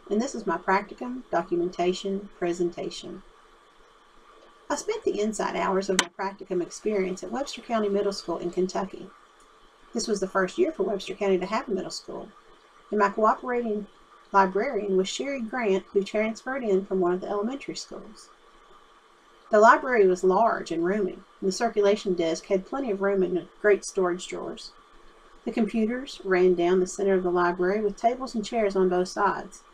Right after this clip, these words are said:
There are viewing screens on each side of the room, so no, no matter where a student sat, they were able to view the information being shared. The county purchased many new books for the library,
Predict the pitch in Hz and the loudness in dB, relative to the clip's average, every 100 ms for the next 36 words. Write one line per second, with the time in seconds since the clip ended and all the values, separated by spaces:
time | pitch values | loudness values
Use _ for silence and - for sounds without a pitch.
0 | _ _ - - - _ - - 185 185 | _ _ -20 -20 -20 _ -20 -8 4 6
1 | 170 170 180 190 196 - 202 208 202 196 | 6 6 8 8 4 -2 0 0 2 4
2 | 196 - 190 185 185 180 185 202 247 - | 2 2 4 4 4 4 4 2 -2 -8
3 | - 208 202 196 - 185 180 175 170 175 | -2 0 0 -2 -2 0 2 2 0 -2
4 | 220 220 208 - 214 185 - - 254 262 | 0 0 -2 -2 0 0 -2 -6 -4 -4
5 | - - - - - - 190 190 185 - | -6 -20 -20 -20 -20 -4 4 6 4 2
6 | 185 196 196 214 190 190 180 180 185 175 | 0 -2 -4 -6 4 6 6 4 0 -4
7 | 170 - 175 175 180 - 208 185 - - | -4 -2 2 2 2 0 0 0 -2 -14
8 | - - - - - - - - - - | -20 -20 -20 -20 -20 -20 -20 -20 -20 -20
9 | - - - _ - - - - 453 427 | -20 -20 -20 _ -20 -10 -8 -2 2 2
10 | - 220 214 185 - 214 208 185 214 247 | 2 0 0 -4 -4 0 4 4 2 -2
11 | 165 160 - 165 170 196 196 160 - | -6 -6 -6 -2 2 2 0 -6 -8